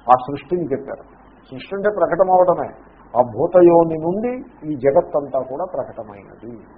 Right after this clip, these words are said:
ఆ భూతయోని అయిన పరబ్రహ్మయే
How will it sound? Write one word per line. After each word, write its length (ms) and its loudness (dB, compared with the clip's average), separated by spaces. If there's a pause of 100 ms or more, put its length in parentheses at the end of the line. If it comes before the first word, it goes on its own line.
(400)
ఆ 160 2
భూతయోని 720 4
అయిన 200 -2
పరబ్రహ్మయే 880 -2